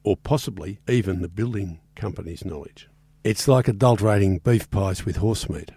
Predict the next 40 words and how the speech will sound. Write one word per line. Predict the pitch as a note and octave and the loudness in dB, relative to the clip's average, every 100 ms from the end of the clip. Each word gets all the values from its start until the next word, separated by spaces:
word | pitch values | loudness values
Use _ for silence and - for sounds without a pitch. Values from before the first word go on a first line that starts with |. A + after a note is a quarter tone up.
| _ | _
Who's | - A#2 G#2+ | 2 2 2
gonna | A2 G2+ | -2 -2
know? | A#2 C#3 C#3+ - - | 0 0 -2 -6 -8
Except | G#2+ - A#2+ G2 - F3 - | -6 -2 -2 -2 -6 -14 -6
there's | G#2+ G2 | -4 -2
one | G2 F#2+ | -4 -4
difference. | A2+ - - - _ _ _ _ _ _ _ _ | -6 -10 -16 -20 _ _ _ _ _ _ _ _
Beef | - A2+ - | -4 -2 -2
pies | - G#2 F2+ E2 | -4 -4 -4 -8
don't | - F#2 F#2 | -10 -8 -8
burst | G2+ F2+ | -8 -8
into | G2+ E2 | -10 -10
flame | - F2+ F2+ E2 | -10 -10 -8 -10
and | A2+ F2+ | -10 -10
kill | - G#2 | -6 -6
you. | E2+ - _ _ - - - - - _ | -8 -14 _ _ -20 -20 -20 -20 -20 _
The | B2+ | 2
result | B2 B2 B2 G3+ D#3+ | 4 6 6 4 4
of | A#2 | 2
all | A2+ G2+ | 2 2
this, | A2 - | -2 -4
apart | A#2+ - A#2+ - | -4 2 2 2
from | F#2+ | -2
the | F#2+ | -4
risk | G2 G#2+ - - | -2 -4 -4 -8
to | G2+ | -4
life | G2+ G#2+ - | 0 0 -2
and | F#2 G2 | -4 -2
limb, | F#2+ F2+ - _ _ _ _ _ _ - | -2 -4 -12 _ _ _ _ _ _ 0
is | A2 - | 0 2
that | A2 G2 - - | 0 -2 -4 -4
it | G#2+ A2 - | -2 -2 -2
is | G#2 F#2 | 0 0
a | G2 G2 | -2 -4
multi-million | - G#2+ A2+ C#3 C#3+ B2+ A2 G2+ | -4 0 2 2 2 4 4 4
dollar | G2+ G2 | 0 0
mess | F#2 G2 F#2+ | 0 0 -2
for | - F#2 - | -6 -10 -4
everyone | A#2 A#2 G#2+ F#2+ F2 | -2 0 0 0 -2
concerned, | F2+ - G#2 F2+ F#2 | -6 -4 -4 -2 -4